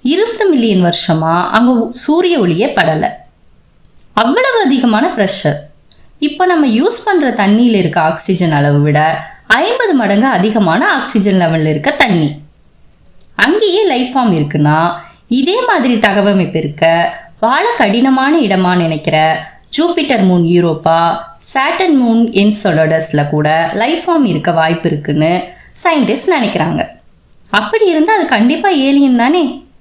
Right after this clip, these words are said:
ஏலியன்ஸ் இல்ல பூமியில நம்ம கண்ணுல படாத உயிரினங்களை தேடுறது கண்டிப்பா இதோட நிக்க போறது இல்ல.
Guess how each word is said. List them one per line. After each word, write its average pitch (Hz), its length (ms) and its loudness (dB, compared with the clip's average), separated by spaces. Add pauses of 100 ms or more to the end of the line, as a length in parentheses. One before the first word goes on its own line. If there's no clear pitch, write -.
(960)
ஏலியன்ஸ் 185 760 0
இல்ல 247 220 2
பூமியில 262 600 2
நம்ம 170 220 0
கண்ணுல 277 460 0
படாத 180 300 0
உயிரினங்களை 175 480 2
தேடுறது 151 580 0 (300)
கண்டிப்பா 285 500 0
இதோட 202 300 0
நிக்க 247 340 0
போறது 156 200 0
இல்ல. - 460 -4